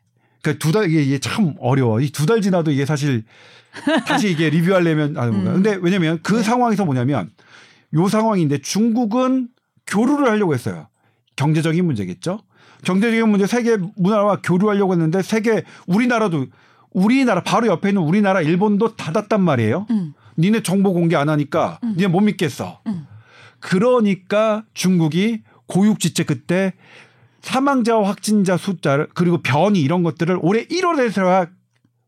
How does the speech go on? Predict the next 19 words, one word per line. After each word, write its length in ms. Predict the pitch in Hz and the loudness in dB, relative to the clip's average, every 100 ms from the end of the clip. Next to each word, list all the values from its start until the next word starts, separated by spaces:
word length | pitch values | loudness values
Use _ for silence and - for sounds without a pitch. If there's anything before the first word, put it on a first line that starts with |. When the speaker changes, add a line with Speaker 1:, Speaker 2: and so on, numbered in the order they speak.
| _ _ | _ _
Speaker 1:
공개를 360 | 180 196 175 135 | 0 2 2 0
했어요. 340 | 113 95 80 - | -2 -8 -10 0
Speaker 2:
음. 680 | 233 226 220 233 175 160 139 _ - - _ | 2 4 4 4 2 -2 -8 _ -20 -20 _
Speaker 1:
근데 340 | - 175 208 - | 0 2 2 -2
거기에 580 | - 139 131 156 175 160 | -4 -2 0 0 0 0
Speaker 2:
네. 320 | 226 196 135 - _ - | 0 0 -2 -10 _ -4
Speaker 1:
그것만 500 | 175 226 240 220 185 | 0 2 2 0 0
공개한 420 | 123 110 120 117 | -2 -2 -2 -2
게 80 | 120 | -4
아니라 540 | 85 87 135 123 85 302 | -6 -6 -4 -4 -6 -2
Speaker 2:
어. 320 | 359 359 - - _ _ _ _ _ _ _ _ _ _ _ _ _ _ | 0 0 -4 -14 _ _ _ _ _ _ _ _ _ _ _ _ _ _
Speaker 1:
삼 300 | - - 220 | -6 0 4
년 200 | 208 190 | 4 2
전에 340 | 143 101 92 - | 0 -2 -6 -2
Speaker 2:
음. 280 | 214 220 285 _ _ _ _ _ _ _ _ _ _ | 0 0 -2 _ _ _ _ _ _ _ _ _ _
Speaker 1:
우한 420 | 160 185 220 208 190 | -2 2 2 2 0
수산물 380 | - 214 190 | -2 0 2
시장에서 480 | 165 202 170 131 123 | 2 0 0 0 -2
수거했던 640 | 101 233 233 202 - - | -4 -4 -2 -2 -2 -10